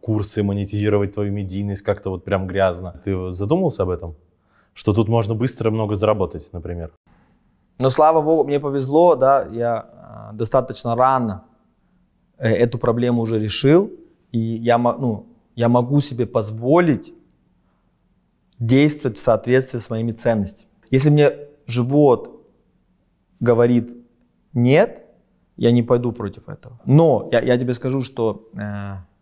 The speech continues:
Speaker 2: это не, это, это, это сложный вопрос. Вот я тебе конкретный пример. Недавно мне показывают компанию в Германии,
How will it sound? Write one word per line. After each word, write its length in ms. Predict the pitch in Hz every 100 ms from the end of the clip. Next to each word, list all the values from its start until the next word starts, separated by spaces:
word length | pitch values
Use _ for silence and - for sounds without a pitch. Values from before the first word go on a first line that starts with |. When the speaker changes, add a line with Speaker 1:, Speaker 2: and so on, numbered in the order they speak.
| _ _
Speaker 2:
это 260 | - 120 139
не, 440 | 131 131 127 127 - -
это, 220 | 110 127
это, 300 | - 120 123
это 320 | 117 120 113
сложный 380 | 110 135 120 107
вопрос. 380 | 101 - 90 - _
Вот 180 | 117 104
я 100 | 123
тебе 180 | 127 131
конкретный 520 | - 127 120 139 135
пример. 360 | 120 110 104 101 _ _
Недавно 400 | 117 117 139 147
мне 240 | 127 120 113 - _ _
показывают 500 | 117 123 117 113 104
компанию 500 | 107 107 139 165 139
в 60 |
Германии, 600 | 110 107 104 107 135 180